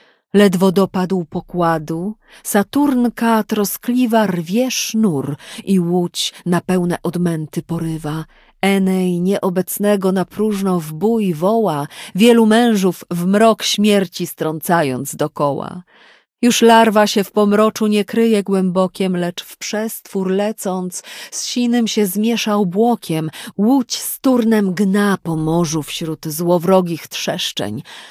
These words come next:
On, gardząc ocaleniem, patrzy w pustą przestrzeń i kornie do niebiosów wznosi ręce obie. „Wszechwładny ojcze,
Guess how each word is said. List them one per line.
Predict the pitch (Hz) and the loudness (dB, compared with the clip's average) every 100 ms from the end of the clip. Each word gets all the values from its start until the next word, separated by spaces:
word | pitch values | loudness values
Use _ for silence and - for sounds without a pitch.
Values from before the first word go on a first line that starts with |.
| - | -6
On, | 165 165 160 | -2 -2 -2
gardząc | 156 147 147 135 135 139 - - | -2 -2 -2 -4 -6 -6 -10 -12
ocaleniem, | 143 139 131 135 143 139 135 135 | -8 -4 -2 -2 -2 -6 -8 -4
patrzy | 151 143 - - - - | -4 -4 -4 -4 -4 -4
w | - | -14
pustą | - 151 147 - 135 127 | -14 -12 -10 -8 -8 -8
przestrzeń | - 165 156 - - 143 143 - - | -6 -4 -4 -8 -6 -6 -6 -12 -14
i | - 190 | -10 -2
kornie | 220 226 214 208 214 | 2 4 4 2 2
do | 196 | 2
niebiosów | 196 185 165 208 208 190 170 - | 2 0 0 -2 -2 -6 -8 -12
wznosi | 175 175 180 190 190 - 190 | -12 -8 -4 -2 -2 -4 -2
ręce | 202 180 156 123 - | -2 -2 -4 -6 -4
obie. | 143 135 143 139 - - - _ _ | -6 -6 -8 -10 -12 -18 -20 _ _
„Wszechwładny | - - 196 180 175 160 175 147 156 147 - | -4 2 2 0 -8 -2 -2 -2 -4 -8 -6
ojcze, | - 147 143 - - 147 165 | -6 -4 -6 -10 -12 -12 -14